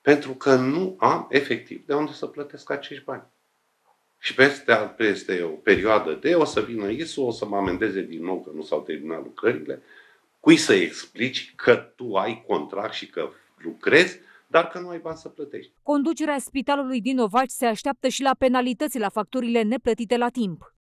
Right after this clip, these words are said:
Speaker 2: Transportul elevilor din județul Gorj ar putea fi modernizat și mai puțin poluant pentru mediul înconjurător.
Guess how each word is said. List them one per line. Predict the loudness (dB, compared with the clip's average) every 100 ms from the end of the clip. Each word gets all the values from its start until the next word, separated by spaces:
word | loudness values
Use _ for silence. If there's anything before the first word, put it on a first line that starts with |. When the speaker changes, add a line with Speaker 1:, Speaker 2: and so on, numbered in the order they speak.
| _ _ _ 2
Speaker 2:
Transportul | 4 4 2 2 2 6 8
elevilor | 8 4 4 4 4
din | 2
județul | 2 2 2 2 4
Gorj | 4 6
ar | 2 2
putea | 0 2
fi | 2 0
modernizat | 2 2 0 0 -2 2 0 0
și | -2
mai | 0 0
puțin | -2 -2 -4
poluant | 0 0 2 0 0 -2
pentru | -2 -4 -2
mediul | -4 -4
înconjurător. | -4 -2 -2 0 0 0 0